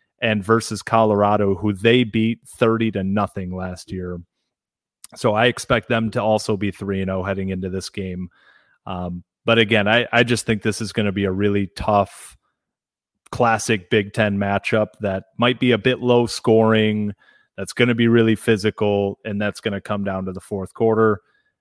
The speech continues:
Michigan State being at home, that gives me an edge here. So both four and oh to start the season.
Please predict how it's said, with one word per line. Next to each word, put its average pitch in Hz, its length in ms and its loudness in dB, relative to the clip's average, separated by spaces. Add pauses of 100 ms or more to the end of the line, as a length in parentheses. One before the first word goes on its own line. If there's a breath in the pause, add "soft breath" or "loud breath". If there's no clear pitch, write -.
(180)
Michigan 120 400 2
State 110 480 -2
being 110 280 -2
at 104 160 -6
home, 170 640 4 (960)
that 113 240 -2 (200)
gives 101 240 -2
me 98 160 -2
an 92 100 -4
edge 87 220 -8
here. 87 220 -12
So 95 480 -6
both 160 260 6
four 180 500 4
and 196 80 6
oh 190 360 6 (300)
to 143 100 -4
start 151 340 2
the 156 80 -4
season. 123 640 0